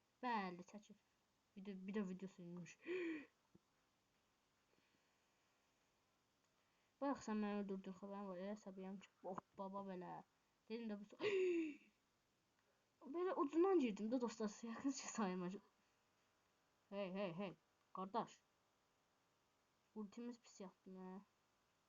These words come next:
Usta, heç olmasa bu oyunu davam etdirək. Yaxşı, bunda uduzduq da. Hə, ucu ucuna gedim də. Sən mənə qarşı çıxırsan. Bax,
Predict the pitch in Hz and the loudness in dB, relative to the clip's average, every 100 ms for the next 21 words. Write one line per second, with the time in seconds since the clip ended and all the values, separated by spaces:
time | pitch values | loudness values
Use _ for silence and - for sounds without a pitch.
0 | _ _ _ - _ 254 - 269 - 277 | _ _ _ -20 _ -8 -2 -2 6 6
1 | 277 294 277 262 220 226 220 220 208 196 | 8 8 8 6 6 6 4 2 2 2
2 | 190 190 196 208 - 185 - - _ _ | -4 -6 -6 -6 -6 -12 -16 -20 _ _
3 | 214 214 220 202 190 190 190 - - _ | -2 0 0 0 -2 -4 -8 -10 -16 _
4 | _ _ _ _ _ _ - 240 233 294 | _ _ _ _ _ _ -8 -4 2 4
5 | 359 381 262 269 254 185 160 175 185 220 | 6 4 8 6 6 2 -8 -8 -6 -8
6 | - _ _ _ _ _ _ _ _ _ | -12 _ _ _ _ _ _ _ _ _
7 | _ - 392 294 214 196 202 196 160 - | _ -8 -2 0 2 2 0 -4 -10 -12
8 | _ - _ - 185 196 220 | _ -20 _ -12 -8 -2 -2